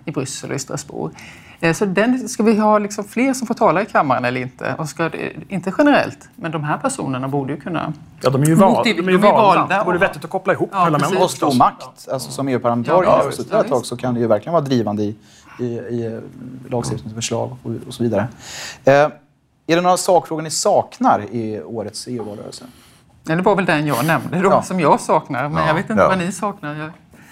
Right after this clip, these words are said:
Speaker 2: Eftersom jag inte riktigt har klart för mig vad det är för sakfrågor som gäller, så vet jag inte vilka jag saknar
Speaker 1: Nej.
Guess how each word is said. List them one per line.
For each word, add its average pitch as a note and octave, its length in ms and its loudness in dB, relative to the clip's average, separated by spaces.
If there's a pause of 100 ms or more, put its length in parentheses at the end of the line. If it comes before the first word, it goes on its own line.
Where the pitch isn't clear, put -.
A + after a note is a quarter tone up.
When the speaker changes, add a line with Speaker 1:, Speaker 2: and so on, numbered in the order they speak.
(200)
Speaker 2:
Eftersom C3 220 -12
jag C3 100 0
inte B2+ 100 -12
riktigt D#3+ 200 -10
har D#3+ 60 -6
klart C3 180 -4
för - 80 -10
mig C3 80 -4
vad A#2+ 100 -2
det G#2 120 -4
är C3+ 100 -2
för - 100 -2
sakfrågor B2+ 420 -2
som A#2 140 -12
gäller, D3+ 260 -4
så B2 60 -8
vet B2+ 100 -6
jag E3+ 80 2
inte C#3 100 -8
vilka B2+ 140 -6
jag B2 80 -2
saknar C#3+ 760 -2 (260)
Speaker 1:
Nej. D3 220 -6